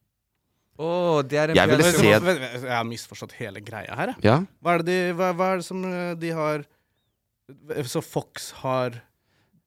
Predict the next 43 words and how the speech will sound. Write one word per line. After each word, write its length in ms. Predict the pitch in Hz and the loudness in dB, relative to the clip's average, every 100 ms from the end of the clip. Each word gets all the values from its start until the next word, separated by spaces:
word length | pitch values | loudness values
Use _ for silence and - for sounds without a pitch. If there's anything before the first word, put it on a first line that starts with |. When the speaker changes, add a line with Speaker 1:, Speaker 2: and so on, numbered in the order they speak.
| _ - | _ -2
Speaker 3:
blitt 240 | 131 131 | -2 0
Speaker 2:
Etter, 80 | 117 127 | 0 0
etter 160 | - | 4
valget, 320 | 92 78 73 | 4 4 4
da 60 | 92 - | 4 4
alle 160 | 87 78 | 2 2
prøvde 240 | 95 80 | 2 2
å 60 | - | -2
si, 320 | - 76 78 95 _ _ _ | -2 0 -2 -4 _ _ _
Speaker 3:
Ja. 100 | - 82 | -2 2
Speaker 2:
eh, 220 | 85 87 | 4 4
eller 100 | 85 | 4
i 60 | |
hvert 100 | 78 | 2
fall 160 | - 90 | 4 2
alle 160 | 85 76 | 2 2
på 140 | 80 80 | 2 2
konservative 640 | 82 82 67 67 76 82 | 0 0 0 0 2 4
Speaker 3:
Mhm, 80 | 82 | 4
mhm. 60 | 120 | 2
Speaker 2:
Trump-supporterne 580 | 73 - 69 69 73 85 | -2 -2 -4 -2 0 0
prøvde 220 | 90 73 | 2 0
å 60 | 73 | 0
si 160 | 71 | 0
at 140 | 67 73 | 0 2
nei, 80 | 85 | 2
det 100 | 82 | 4
var 80 | 80 | 2
ikke 140 | - 85 | 0 0
et 80 | 85 | 0
ri-, 80 | - | 0
ekte 260 | 90 - 76 | -4 -4 2
valg, 200 | 73 76 | 2 2
det 60 | 76 | 2
var 160 | 76 | 4
juks. 480 | 76 80 - - - _ | 4 0 -2 -14 -14 _
Speaker 3:
Ja. 120 | 123 - | -12 -8
Speaker 2:
Eh, 140 | 78 82 | 0 2
det 80 | 80 | 4
var 80 | 76 | 2
egentlig 300 | 78 71 - | 2 -2 0
Trump 160 | 67 | -2
som 100 | 73 | 2